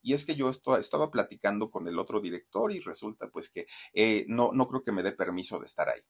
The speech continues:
"Oiga, pero no sea malito, mire, una participación chiquita, sáquenos del apuro, sáquenos del problema. Déjenme ir a ver a mi director, a ver qué piensa, a ver si me da permiso de ir a actuar". "Ándele, vaya, pero nos vemos aquí en media hora". "Sí, sí, sí, está bien". Se iba don Oscar,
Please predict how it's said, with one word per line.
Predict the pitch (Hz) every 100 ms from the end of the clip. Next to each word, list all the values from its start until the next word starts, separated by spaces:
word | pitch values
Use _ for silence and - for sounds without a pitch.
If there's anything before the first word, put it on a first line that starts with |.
| _ _ _ _ _ -
"Oiga, | 139 180 147 -
pero | 117
no | 120
sea | 123 131
malito, | 123 127 123
mire, | 131 127
una | - 143 151
participación | - - - - - 107
chiquita, | - - 127 - 82
sáquenos | 139 - 147 131
del | 117
apuro, | 117 151 156
sáquenos | 139 - 110 107
del | 107 117
problema. | 123 143 160 147 - _ _ _ _ _
Déjenme | - 208 - 156
ir |
a | 147
ver | 123
a | 127
mi | 110
director, | 95 92 - 143
a | 131
ver | 104 -
qué | 123
piensa, | - 151 156
a | 147
ver | 110
si | 120
me | 104
da | 95
permiso | 107 95 92 92
de | 92
ir |
a | 85
actuar". | - - - _ _ -
"Ándele, | 175 190 165
vaya, | 127 147 156
pero | 110 95
nos | 107 104
vemos | 160 151
aquí | - 123
en |
media | 123 110 92
hora". | 85 -
"Sí, | - 90
sí, | - -
sí, | -
está | - -
bien". | - _ _ _ -
Se | - 85
iba | 95 131 143 123 - _
don | - 117
Oscar, | 120 -